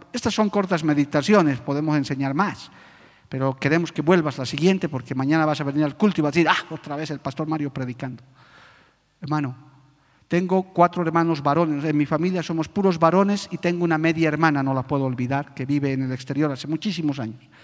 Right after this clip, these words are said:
Pero somos cuatro varones. Hermano, yo puedo decir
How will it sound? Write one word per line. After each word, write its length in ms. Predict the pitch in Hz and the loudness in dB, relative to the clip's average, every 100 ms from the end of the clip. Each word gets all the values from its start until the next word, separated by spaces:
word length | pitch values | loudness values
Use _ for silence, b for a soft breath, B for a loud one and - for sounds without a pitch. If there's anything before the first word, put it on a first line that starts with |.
| B B - | B B -8
Pero 180 | 147 151 | -6 -2
somos 280 | 196 180 | -2 -2
cuatro 280 | - 175 - | 0 0 2
varones. 500 | 156 151 156 147 - - b b b b b b b b _ | 0 2 2 0 -4 -14 b b b b b b b b _
Hermano, 400 | 139 143 147 127 - - - - | -4 -2 0 -2 -8 -20 -20 -2
yo 140 | 151 | -2
puedo 340 | 170 190 185 170 | 2 2 4 2
decir 460 | 139 170 151 139 | 0 2 0 -2